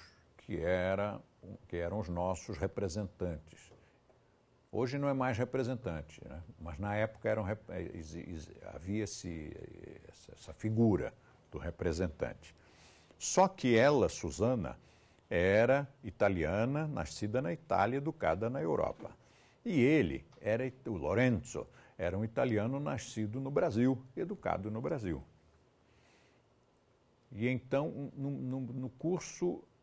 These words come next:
a Susana disse, "Olha, eu não entendo por que que os alunos do Lorenzo participam de tudo.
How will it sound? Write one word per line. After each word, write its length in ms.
a 200
Susana 720
disse, 500
"Olha, 360
eu 100
não 200
entendo 720
por 300
que 320
que 80
os 180
alunos 680
do 160
Lorenzo 840
participam 720
de 120
tudo. 680